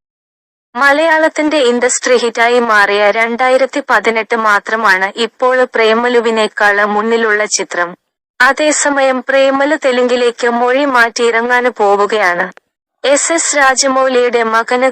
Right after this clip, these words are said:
കാർത്തികേയാണ് ചിത്രം തെലുങ്കില് റിലീസ് ചെയ്യുന്നത്. കഴിഞ്ഞയാഴ്ച ഭ്രമയുഗം തെലുങ്കില് റിലീസ് ചെയ്തിരുന്നു.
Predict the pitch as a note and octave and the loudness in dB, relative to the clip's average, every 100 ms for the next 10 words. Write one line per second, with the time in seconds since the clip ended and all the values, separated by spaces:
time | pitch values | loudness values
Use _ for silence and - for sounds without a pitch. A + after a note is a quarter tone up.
0 | B3+ A#3 A3+ - B3 A#3 A#3 A3 F#3+ G3+ | 2 0 0 -4 -2 0 2 2 0 -2
1 | G#3+ - A3 - B3+ A#3+ A3+ A3 A#3 A3+ | -4 -4 -4 -4 -2 0 0 0 0 -2
2 | A3 A3 A3 A#3 - G#3+ G3+ F#3+ F3+ F3 | -2 -2 0 -2 -2 -2 0 0 -2 -4
3 | F3+ - _ _ _ - C#4+ D4 D#4+ E4 | -6 -10 _ _ _ -2 0 2 0 0
4 | D#4 C#4+ C4+ - C#4 B3 A#3+ B3 B3+ B3+ | 0 0 0 -2 -2 -2 0 2 2 0
5 | B3 B3+ B3 C4 C4 C4 A#3+ A3+ A#3+ B3 | -2 0 0 0 0 0 2 2 2 0
6 | - A3+ G#3+ G3+ F#3 F3+ F3 | -2 -2 0 0 -2 -2 -4